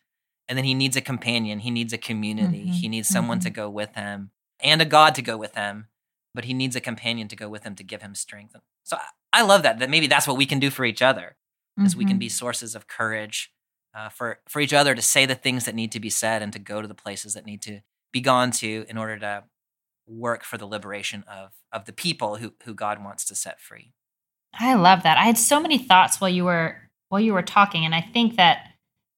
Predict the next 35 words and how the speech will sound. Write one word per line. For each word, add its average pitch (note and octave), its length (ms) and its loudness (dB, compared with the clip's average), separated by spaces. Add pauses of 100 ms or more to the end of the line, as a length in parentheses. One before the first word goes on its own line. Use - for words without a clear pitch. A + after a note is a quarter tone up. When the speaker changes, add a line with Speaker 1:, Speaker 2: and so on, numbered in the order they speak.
Speaker 2:
that F3+ 100 8
I F#3 180 10
wanna F3+ 240 6
just E3 200 0
sort E3+ 180 2
of D#3+ 100 -2
hang F#3+ 380 2
my, E3 540 4
my G3+ 180 6
concluding G3+ 520 6
thoughts F3+ 440 8
on E3+ 600 6
some G#3 280 6
of F3 120 6
your F3+ 200 6
thoughts. A#3+ 500 6
Speaker 1:
Yeah. C#3 240 2 (400)
Speaker 2:
Um, F#3 180 8
because F3+ 220 2
there's F#3+ 180 2
so B3 120 6
much A3 200 4
in F#3 80 2
there E3+ 160 4
already. E3 400 4
One A3 340 6
of B3+ 100 6
them F3 220 6
is, E3+ 380 -2 (680)
you C4 100 8
know, B3+ 60 8
talking C#4+ 320 6
about F#3+ 220 8
the, F3+ 220 10 (260)
the F3 300 6